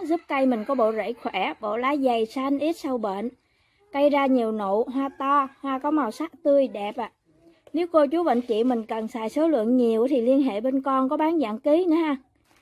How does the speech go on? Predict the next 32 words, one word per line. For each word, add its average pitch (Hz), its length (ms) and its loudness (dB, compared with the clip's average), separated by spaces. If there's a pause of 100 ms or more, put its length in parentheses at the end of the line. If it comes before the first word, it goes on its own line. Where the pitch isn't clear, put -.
(160)
Rồi, 208 200 -6
con 247 160 -4
quay 247 120 0
trở 269 120 -2
lại 220 180 -2
con 240 100 -6
bán 269 160 -4
sứ 311 300 -2
ạ. 320 100 -2 (2500)
Rồi, 220 400 -4
bữa 233 120 -2
nay 262 340 0
mình, 226 280 -2
à, 214 160 -8 (680)
có 285 100 -14
cây 269 160 -4
này 240 140 0
là 202 80 -4
cây 240 140 -2
số 302 180 2
một. 220 420 0 (920)
Cây 277 140 -4
số 302 180 -2
một, 208 380 0 (200)
hoa 269 260 0
của 247 180 -2
nó 294 300 0
nè, 277 100 -2 (360)
hoa 269 340 -2
ba 262 300 0
lớp 294 320 2
ha. 311 300 -4